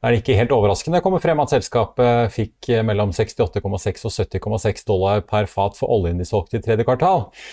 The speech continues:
Mer interessant er det varselet som kommer litt lenger ned i meldingen,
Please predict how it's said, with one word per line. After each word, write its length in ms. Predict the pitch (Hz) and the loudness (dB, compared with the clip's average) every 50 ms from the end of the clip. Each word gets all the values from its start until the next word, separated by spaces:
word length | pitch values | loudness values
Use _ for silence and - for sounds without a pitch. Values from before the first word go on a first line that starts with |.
| - - - _ _ _ | -20 -20 -20 _ _ _
Mer 140 | 127 120 120 131 | 2 4 4 4
interessant 420 | 120 123 175 160 - 160 180 175 - - | 4 4 2 2 2 2 0 0 0 0
er 140 | 160 143 147 | 2 4 4
det 200 | 151 147 147 143 | 4 4 4 2
varselet 380 | 127 95 - - - 135 135 - | 2 0 -2 0 2 2 2 2
som 300 | - 147 139 135 135 139 139 131 | 2 2 2 2 2 2 0 0
kommer 240 | - 131 113 120 | 2 2 2 4
litt 80 | 131 127 | 2 4
lenger 240 | 120 120 117 131 143 | 2 4 4 4 4
ned 340 | 143 131 123 110 107 107 107 | 4 4 4 4 4 4 4
i 60 | 123 | 4
meldingen, 480 | 123 127 120 131 147 180 196 190 180 | 4 4 4 4 4 2 2 2 2